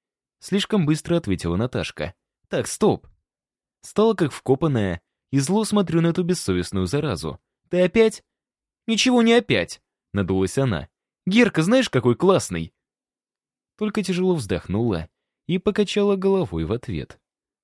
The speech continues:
"И знать не хочу, я домой". Развернулась, чтобы уйти, но подруга ухватила меня за руку и умоляюще захлопала ресницами. "Ну, Милли!" — захныкала девушка. "Прекрати!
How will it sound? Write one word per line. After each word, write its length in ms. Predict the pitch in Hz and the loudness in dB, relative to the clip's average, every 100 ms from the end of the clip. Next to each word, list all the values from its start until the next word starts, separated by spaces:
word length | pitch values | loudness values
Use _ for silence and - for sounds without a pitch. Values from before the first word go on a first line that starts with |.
| _ | _
"И 80 | 208 | 0
знать 320 | 208 185 - | 4 4 4
не 80 | 196 | 0
хочу, 440 | 117 - 82 67 _ _ | 0 0 -4 -6 _ _
я 140 | 175 | 2
домой". 440 | 196 220 120 76 - _ _ _ _ _ | 4 4 2 -4 -8 _ _ _ _ _
Развернулась, 580 | 165 196 208 208 208 190 | 0 2 2 4 2 2
чтобы 300 | - 151 131 | 0 -2 0
уйти, 260 | 123 - 139 | -2 0 -2
но 140 | 92 | 0
подруга 640 | 82 78 123 139 107 92 - _ _ | -2 -2 0 0 -2 -6 -12 _ _
ухватила 640 | 180 196 214 220 190 190 | -2 0 0 0 2 2
меня 260 | 185 180 139 | 2 0 0
за 180 | 90 110 | 0 0
руку 420 | 127 - 104 98 _ 156 | 0 -2 -4 -4 _ 0
и 60 | |
умоляюще 580 | 190 180 175 196 190 202 | 2 4 4 2 0 -2
захлопала 540 | 196 190 98 82 87 | -4 -2 -4 -2 -2
ресницами. 760 | 95 139 - 135 - 90 85 87 _ _ _ _ _ | -2 -2 -2 -4 -2 -6 -6 -8 _ _ _ _ _
"Ну, 120 | 247 254 | -2 0
Милли!" — 640 | 247 247 175 104 80 85 _ _ _ - | 4 6 6 4 0 -6 _ _ _ -6
захныкала 500 | 117 131 113 127 143 | -4 -2 0 0 2
девушка. 560 | 160 92 - - 85 - _ | 2 0 -4 -8 -10 -14 _
"Прекрати! 680 | - 226 247 247 - 98 78 | -4 0 2 2 0 -4 -4